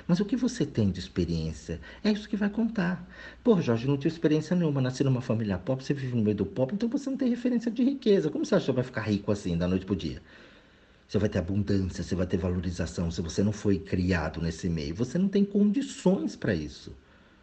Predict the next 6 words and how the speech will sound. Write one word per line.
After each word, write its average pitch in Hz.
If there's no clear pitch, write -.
Então, 185
o -
primeiro 240
fato 190
é 190
assumir. 226